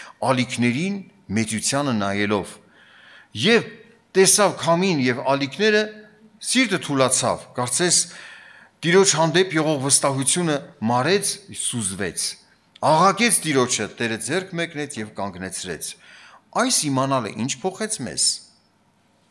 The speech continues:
մեր կյանքում։ Այն դժվարությունները, որ կարող են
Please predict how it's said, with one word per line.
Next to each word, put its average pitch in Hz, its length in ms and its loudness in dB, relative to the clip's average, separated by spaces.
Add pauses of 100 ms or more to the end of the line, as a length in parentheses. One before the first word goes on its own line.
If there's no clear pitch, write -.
(440)
մեր 117 240 2
կյանքում։ 98 460 -2 (760)
Այն 208 160 2
դժվարությունները, 151 800 0
որ 131 160 -2
կարող 120 320 -2
են 95 160 -4